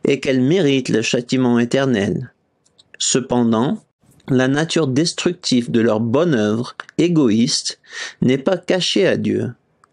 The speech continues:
La douleur que les moqueries ont causée à certains des membres de la tribu est connue de Dieu. Non seulement leurs actions causent de la douleur,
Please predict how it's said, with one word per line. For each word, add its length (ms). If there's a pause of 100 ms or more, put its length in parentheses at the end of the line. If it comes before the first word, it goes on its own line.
(500)
La 160
douleur 640
que 100
les 160
moqueries 640
ont 160
causée 520
à 140
certains 500
des 120
membres 340
de 100
la 160
tribu 640 (440)
est 180
connue 360
de 120
Dieu. 340 (960)
Non 200
seulement 440
leurs 280
actions 420
causent 440
de 120
la 160
douleur, 720